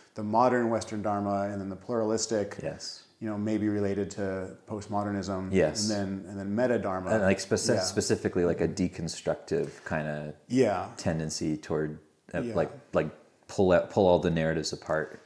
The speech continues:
Speaker 1: Yeah.
Speaker 2: Yeah.
Speaker 1: So would you, would you, I don't know, do you wanna, do you wanna kind of, when you're talking about the, the kind of evolution that you, you, you, you, you started discussing,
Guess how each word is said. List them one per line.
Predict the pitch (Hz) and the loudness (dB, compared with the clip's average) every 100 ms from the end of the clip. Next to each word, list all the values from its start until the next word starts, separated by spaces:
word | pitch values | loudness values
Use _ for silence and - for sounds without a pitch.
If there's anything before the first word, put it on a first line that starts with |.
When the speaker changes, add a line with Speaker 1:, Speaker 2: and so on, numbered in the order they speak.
| _ - - | _ -20 -2
Speaker 1:
Yeah. | 143 151 113 95 95 | 6 6 6 2 0
Speaker 2:
Yeah. | - | 4
Speaker 1:
So | 147 | 6
would | 143 139 | 6 6
you, | 156 151 | 6 6
would | 143 120 | 4 2
you, | 143 143 135 127 127 - - 427 | 2 4 2 0 -2 -8 -14 -10
I | - | -2
don't | 127 | 0
know, | 110 | 0
do | 107 | 2
you | 127 | 4
wanna, | 131 123 | 4 4
do | 113 | 2
you | 123 | 2
wanna | 123 120 104 - | 4 2 -2 -4
kind | 123 117 | 0 2
of, | 101 98 - - - | 0 -2 -12 -20 -6
when | 113 120 117 | 0 2 2
you're | |
talking | 113 120 120 | 4 2 2
about | 107 110 107 - - - - - - - | 4 4 4 0 -14 -20 -18 -16 -16 -14
the, | 143 104 - - 110 104 101 - | -10 -8 -10 -2 2 4 2 -2
the | 101 | -4
kind | 117 | -2
of | 104 | 0
evolution | 110 104 110 110 107 | 2 2 2 2 0
that | 101 | 2
you, | 104 101 | 2 0
you, | 110 104 101 | -2 -4 -4
you, | 107 101 - | -4 -6 -6
you, | 120 104 98 | -8 -8 -10
you | - 107 98 95 | -6 -4 -4 -8
started | - - 104 101 | -12 -4 0 0
discussing, | 98 - 104 107 104 | 0 -2 -2 -2 -4